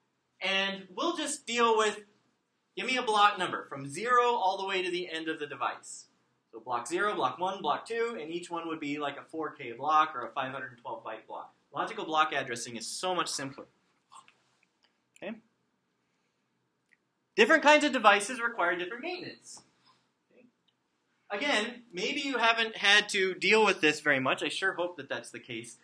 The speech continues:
But it used to be on Windows, back in the day, first thing that you would always do when you were trying to figure out why your computer's so slow is you would defrag the hard disk.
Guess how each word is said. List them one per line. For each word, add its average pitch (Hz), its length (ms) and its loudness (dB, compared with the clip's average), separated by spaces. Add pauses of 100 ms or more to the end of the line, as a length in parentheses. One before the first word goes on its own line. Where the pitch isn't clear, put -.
(160)
But 220 120 0
it 269 100 0
used 330 240 2
to 294 60 -6
be 220 360 -2 (160)
on 208 300 4
Windows, 165 640 2 (260)
back 196 240 0
in 269 80 -4
the 269 80 0
day, 208 500 0 (520)
first 247 220 2
thing 285 120 0
that 254 160 2
you 226 140 -2
would 220 100 4
always 214 320 6
do 160 460 2
when 156 160 -8
you 160 100 -4
were 160 80 0
trying 175 360 -2
to 180 60 -8
figure 175 240 2
out 165 160 4
why 151 120 0
your 170 100 0
computer's 156 460 -6
so 139 120 -6
slow 131 280 -2
is 135 100 -4
you 143 80 -6
would 135 160 -6
defrag 143 560 -4
the 139 80 -6
hard 131 320 -2
disk. - 340 -14